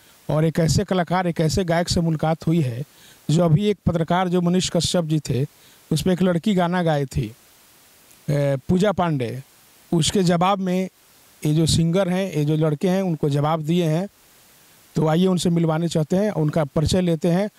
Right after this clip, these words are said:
और कैसा गाना गाए हैं और कितना गाना गाए हैं, उनसे परिचय करवाते हैं।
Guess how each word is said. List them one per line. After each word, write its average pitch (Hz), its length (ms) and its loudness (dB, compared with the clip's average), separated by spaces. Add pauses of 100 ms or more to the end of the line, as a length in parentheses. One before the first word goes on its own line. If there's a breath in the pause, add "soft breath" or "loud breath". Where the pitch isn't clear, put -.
(160)
और 151 180 0
कैसा 170 320 2
गाना 185 300 0
गाए 180 240 0
हैं 196 100 0
और 190 220 0
कितना 202 280 0
गाना 180 280 0
गाए 175 200 0
हैं, 185 80 -2
उनसे 160 260 0
परिचय 135 320 -4
करवाते 117 380 -6
हैं। 120 100 -10